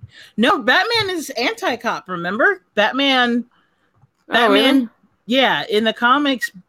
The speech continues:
Speaker 1: the reason, like, the cops don't like Batman because they think we can do the job, and Batman's like, "Obviously you can't, that's why you need me."
Speaker 2: Oh, yeah.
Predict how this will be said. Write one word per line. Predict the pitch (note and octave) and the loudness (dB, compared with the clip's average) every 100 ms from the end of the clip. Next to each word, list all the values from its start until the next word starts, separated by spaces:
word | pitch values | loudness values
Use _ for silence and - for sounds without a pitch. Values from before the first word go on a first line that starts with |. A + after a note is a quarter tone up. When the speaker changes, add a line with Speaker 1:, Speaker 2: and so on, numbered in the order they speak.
| F#3+ | -4
Speaker 1:
the | G3+ | -4
reason, | F#3 A3 A#3 A3+ | -2 -4 -4 -2
like, | F#3+ - | -4 -4
the | |
cops | F#3+ B3 - | 0 0 0
don't | - G3+ | 0 0
like | E3 F3 G#3 | 2 0 0
Batman | G#3 E3+ E3 D#3 D#3 | 0 0 0 -2 -2
because | D#3+ F3+ D#3 | -2 -4 -4
they | E3+ | -4
think | E3 F3 D#3 | -4 -6 -6
we | E3+ F3 | -4 -4
can | F3 F#3 | -2 -2
do | F3 | 0
the | E3 | 0
job, | D3+ D#3+ D3+ C#3 | 0 2 2 0
and | D3 D3 | -2 -2
Batman's | E3 D#3+ D#3 D#3+ | -2 -2 -4 0
like, | D3+ - | -2 0
"Obviously | C#3+ D#3 F#3 F3 A3 | 0 2 2 2 0
you | G#3+ B3 | 2 2
can't, | G#4 F#4 E4+ C#4 | 2 2 2 0
that's | F3+ - | -2 0
why | G3 | 2
you | G3+ A3+ | 2 2
need | D4+ E4 | 4 4
me." | C4 A3+ A#3 _ _ _ _ _ _ _ _ _ _ _ _ _ _ _ _ F3+ | 4 2 0 _ _ _ _ _ _ _ _ _ _ _ _ _ _ _ _ -8
Speaker 2:
Oh, | |
yeah. | F3+ - - | -8 -8 -12